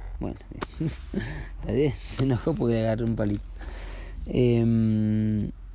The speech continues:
muy bien, el dragón solar, ahí conectándonos con la memoria también arquetípica de Abraham, en la onda encantada del caminante del cielo, iniciando una nueva trayectoria armónica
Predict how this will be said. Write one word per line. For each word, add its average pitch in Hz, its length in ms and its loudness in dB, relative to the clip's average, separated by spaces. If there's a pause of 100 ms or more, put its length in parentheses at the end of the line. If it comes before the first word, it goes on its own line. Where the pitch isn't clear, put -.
(800)
muy 185 140 8
bien, 165 360 8
el 127 1120 6 (120)
dragón 123 360 6
solar, 143 500 6 (500)
ahí 113 160 -2
conectándonos 113 540 2
con 113 160 0
la 107 60 2
memoria 110 540 2
también 107 320 0
arquetípica 104 720 -4
de 90 140 -4
Abraham, 107 420 0 (840)
en 117 100 4
la 117 100 6
onda 117 160 6
encantada 113 640 8
del 104 680 4 (320)
caminante 113 460 4
del 107 140 2
cielo, 135 340 4 (1800)
iniciando 117 640 4
una 110 100 4
nueva 113 320 6
trayectoria 107 480 4
armónica 120 640 4